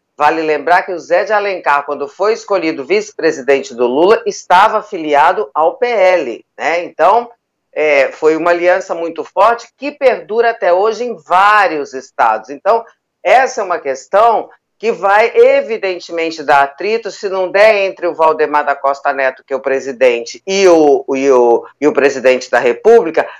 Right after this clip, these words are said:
vai dar conflito regional. Portanto, eu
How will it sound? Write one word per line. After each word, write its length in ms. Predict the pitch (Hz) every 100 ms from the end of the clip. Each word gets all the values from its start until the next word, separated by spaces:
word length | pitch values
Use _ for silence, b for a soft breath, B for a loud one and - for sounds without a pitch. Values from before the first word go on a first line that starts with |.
| _
vai 320 | 190 262 269 214
dar 260 | 214 226
conflito 720 | 233 233 - 214 226 226 226 - B _
regional. 640 | 202 226 208 240 202 143 131
Portanto, 640 | 196 185 - 247 247 233
eu 180 | 208